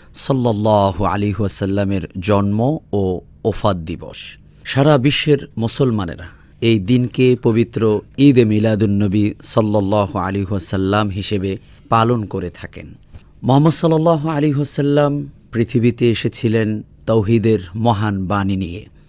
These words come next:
আরব সমাজ যখন পৌতলিকতার অন্ধকারে ডুবেছিল, প্রাক ইসলামী যুগে যখন চরম উচ্ছৃঙ্খলা, পাপাচার, দুরাচার, বেবিচার,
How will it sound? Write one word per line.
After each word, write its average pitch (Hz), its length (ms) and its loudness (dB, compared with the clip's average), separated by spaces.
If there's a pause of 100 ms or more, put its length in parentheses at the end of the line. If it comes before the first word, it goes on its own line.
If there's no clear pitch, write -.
আরব 110 360 0
সমাজ 113 580 -2
যখন 107 440 -4 (440)
পৌতলিকতার 113 760 0
অন্ধকারে 110 720 -2
ডুবেছিল, 101 600 -2 (380)
প্রাক 120 240 0 (240)
ইসলামী 127 540 2
যুগে 113 300 0
যখন 110 460 -4 (120)
চরম 120 460 2
উচ্ছৃঙ্খলা, 110 760 -4
পাপাচার, 107 840 -2 (260)
দুরাচার, 104 840 -2
বেবিচার, 104 680 -2